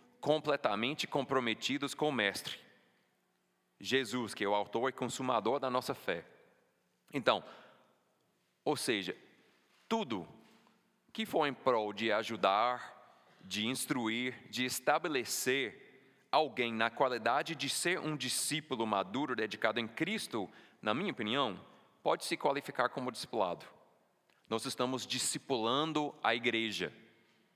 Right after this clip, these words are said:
Nós estamos fazendo pessoas discípulos, mas dedicados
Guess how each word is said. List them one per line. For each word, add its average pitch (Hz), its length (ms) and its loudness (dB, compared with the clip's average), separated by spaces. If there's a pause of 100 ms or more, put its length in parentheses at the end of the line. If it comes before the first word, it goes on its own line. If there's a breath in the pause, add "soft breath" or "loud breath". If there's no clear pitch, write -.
(200)
Nós 113 200 0
estamos 123 400 -2
fazendo 127 480 2
pessoas 131 760 -2 (240 loud breath)
discípulos, 107 1000 -4 (400 soft breath)
mas 104 200 2
dedicados 110 840 0